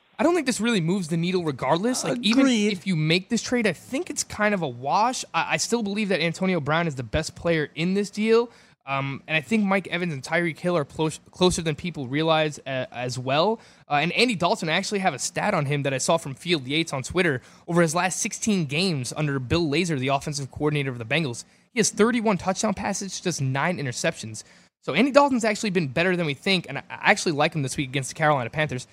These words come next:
Speaker 1: I'm not, I'm not making this trade, Greg.
Speaker 2: Yeah, I don't, I don't think you need to. It just doesn't move the needle enough, and it doesn't make you better in any specific area enough. Um, so I'm probably out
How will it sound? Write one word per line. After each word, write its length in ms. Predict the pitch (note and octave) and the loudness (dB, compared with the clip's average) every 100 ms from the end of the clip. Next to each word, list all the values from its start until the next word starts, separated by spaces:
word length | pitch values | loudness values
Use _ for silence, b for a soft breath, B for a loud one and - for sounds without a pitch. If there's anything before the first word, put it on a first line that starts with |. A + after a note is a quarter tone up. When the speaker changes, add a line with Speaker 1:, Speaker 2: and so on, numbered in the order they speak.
| b b | b b
Speaker 1:
I'm 60 | B3+ | -2
not, 140 | F#4+ G3+ | -2 0
I'm 160 | D3+ G#3+ | 2 2
not 100 | D4 | 2
making 220 | G3 C3 | -2 -4
this 80 | A2+ | -6
trade, 200 | - A2 | -6 -8
Greg. 180 | G#2+ - | -10 0
Speaker 2:
Yeah, 200 | G3 G3+ | 4 4
I 80 | G3 | 4
don't, 160 | A3+ - | 0 0
I 20 | |
don't 160 | A3+ - | -4 -2
think 140 | G3 | -2
you 140 | F#3+ | 0
need 320 | D#3 C#3 D3+ D#3 | 2 2 0 0
to. 360 | - C3+ C3+ C#3+ | 0 0 -2 -4
It 60 | |
just 160 | D#3 G3 | -2 0
doesn't 180 | B3 A#3 | 2 4
move 160 | A3 | 4
the 80 | F3+ | 2
needle 400 | D3+ C#3+ C#3 A2+ | 0 0 -2 -4
enough, 360 | - B2+ A2 G#2 | -4 0 0 -2
and 100 | B2+ | -4
it 40 | |
doesn't 200 | C3 F#3 | 0 0
make 180 | E3 F3+ | 2 2
you 80 | E3+ | 0
better 320 | B2+ D3 C#3+ | 0 2 2
in 120 | A#2 | 0
any 240 | C3 C#3 C3+ | 0 0 0
specific 480 | - C#3+ - B2+ C#3 | -2 -4 -2 -2 0
area 380 | B2+ B2+ B2 A#2 | 0 0 -2 -4
enough. 420 | A2 B2 A2+ A2 b b b | -4 0 0 0 b b b
Um, 420 | A2+ A2 G2+ F2 _ _ _ | -2 0 -2 -8 _ _ _
so 100 | - | 2
I'm 20 | |
probably 240 | F3+ A3 F#3 | 4 4 4
out 240 | D3+ A2 | 0 -2